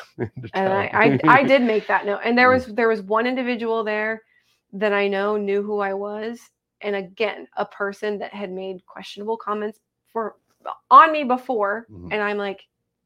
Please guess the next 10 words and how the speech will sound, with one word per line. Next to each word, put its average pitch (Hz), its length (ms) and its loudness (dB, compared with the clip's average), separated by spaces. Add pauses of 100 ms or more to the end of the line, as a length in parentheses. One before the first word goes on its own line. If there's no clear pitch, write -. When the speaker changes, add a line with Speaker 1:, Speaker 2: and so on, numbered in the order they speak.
(180)
Speaker 2:
"That 208 160 -8
is 208 120 -8
not 220 160 -10
okay." 233 400 -10 (1500)
And 233 160 0
they 233 160 4
just 220 320 -2
proceeded 214 460 -4
to 220 100 -10
then 208 360 -4